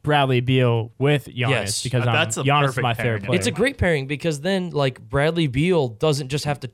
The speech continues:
Speaker 2: chuck up all, like, Bradley Beal is shooting, like, what, four, around forty percent from three, I imagine.
Speaker 1: <laughs> Yeah.
Speaker 2: He's shooting double contested threes
Speaker 3: Yeah.
Speaker 2: all game long because he's never open.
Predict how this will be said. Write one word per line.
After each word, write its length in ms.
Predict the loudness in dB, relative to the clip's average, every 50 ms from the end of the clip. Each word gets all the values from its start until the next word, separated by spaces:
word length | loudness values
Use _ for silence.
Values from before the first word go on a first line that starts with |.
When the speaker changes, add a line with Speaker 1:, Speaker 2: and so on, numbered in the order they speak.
| _
Speaker 2:
chuck 360 | -8 -4 -2 0 -2 0 -2 -2
up 120 | -2 -2
all, 120 | 0 0
like, 220 | 0 0 -2 -4 -8 _ _ _ _ _ _ _ _
Bradley 340 | -2 0 0 0 0 -2 -2
Beal 400 | 0 0 0 2 2 2 2 0
is 120 | 0 -2 -2
shooting, 380 | -2 -2 -2 -2 -2 -2 -2 -2
like, 240 | -4 -4 -4 -6 -10 _ _ -12
what, 220 | -10 -10 -10 -12 _
four, 220 | _ -10 -10 -6 -4
around 360 | -4 -2 0 0 0 0 -2
forty 300 | -4 -2 -2 0 0 -2
percent 320 | -2 -4 -4 -4 -6 -6
from 140 | -8 -10 -12
three, 240 | -6 -4 0 0 2
I 80 | 2 2
imagine. 360 | 2 2 2 2 2 2 2
Speaker 1:
<laughs> 60 | 2
Yeah. 160 | 0 0 -4 -8 -12 -14 _
Speaker 2:
He's 180 | 0 0 0 2
shooting 460 | 0 0 0 0 0 -2 -2 -6 -8 -12 _ _ -2
double 260 | 0 0 0 0 -2
contested 580 | -2 -4 -4 -2 0 -2 -2 -2 -2 -4 -6 -4
threes 440 | -4 -2 0 2 2 2 0 -2 -4 -6 -4
Speaker 3:
Yeah. 60 | -2 0
Speaker 2:
all 260 | 2 2 2 2 0
game 340 | 0 0 0 2 2 0 0
long 360 | 0 0 0 0 0 0 -2
because 280 | -6 -6 -4 -4 -4 -4
he's 180 | -4 -6 -6
never 480 | -6 -4 -2 0 0 0 2 0 0 2
open. 440 | 2 0 0 0 -2 -4 -6 -6